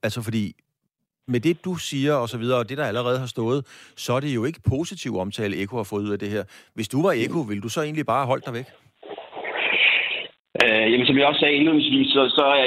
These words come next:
Speaker 2: Eko normalt ikke en, en overkommunikerende virksomhed, og, og den strategi har de jo valgt at føre videre i, i den her sammenhæng, øh, og valgt tavshed, og det tror jeg ikke er den rigtige beslutning. Øh, man kunne have valgt at, øh, at, øh, simpelthen bruge det her som en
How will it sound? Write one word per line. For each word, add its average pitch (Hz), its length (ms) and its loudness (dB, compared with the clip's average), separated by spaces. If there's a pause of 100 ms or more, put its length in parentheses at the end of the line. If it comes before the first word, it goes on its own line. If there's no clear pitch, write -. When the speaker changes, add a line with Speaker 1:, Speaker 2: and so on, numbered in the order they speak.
(140)
Speaker 2:
Eko 147 260 4
normalt 135 520 4
ikke 139 280 6
en, 131 60 4 (180)
en 120 60 -4
overkommunikerende 117 800 2 (100)
virksomhed, 123 420 4 (120)
og, 107 40 4 (160)
og 107 140 4
den 139 120 4
strategi 120 420 0
har 131 100 4
de 117 120 6
jo 107 120 2
valgt 127 140 2
at 123 140 -2
føre 113 220 4
videre 127 240 6
i, 113 60 4 (180)
i 101 100 -4
den 127 120 4
her 113 80 4 (100)
sammenhæng, 113 400 2 (160)
øh, 98 180 4
og 107 140 4
valgt 120 160 -2
tavshed, 117 520 4
og 127 80 -10
det 123 120 0
tror 117 180 4
jeg 110 200 6
ikke 117 120 0
er 120 100 0
den 107 140 4
rigtige 120 280 0
beslutning. 117 420 2 (240)
Øh, 90 260 4 (580)
man 123 80 2 (140)
kunne 147 360 4
have 101 200 4
valgt 120 220 0 (240)
at, - 180 -8 (200)
øh, 92 260 4 (1040)
at, 101 140 -2 (160)
øh, 95 140 4 (120)
simpelthen 120 320 2
bruge 123 160 4
det 117 120 4
her 113 80 4 (100)
som 110 180 4
en 98 360 4